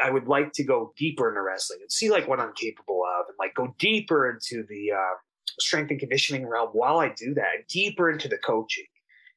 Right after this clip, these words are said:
And I'm kinda like this weird underground coach in pro wrestling, where in the past couple of years, like,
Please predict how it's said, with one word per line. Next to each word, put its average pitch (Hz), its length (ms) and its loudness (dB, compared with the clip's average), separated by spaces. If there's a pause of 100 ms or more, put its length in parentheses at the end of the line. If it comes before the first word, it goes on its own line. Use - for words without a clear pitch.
And 101 480 -2
I'm 113 160 -2
kinda 156 200 2
like 151 140 2
this 113 220 -2
weird 123 320 0
underground 104 540 0
coach - 380 -2
in 92 80 -16
pro - 180 -2
wrestling, - 440 -4 (360)
where 107 480 2
in 113 140 -4
the - 60 -14
past 120 280 0
couple - 140 0
of 107 80 2
years, - 260 0
like, - 160 -4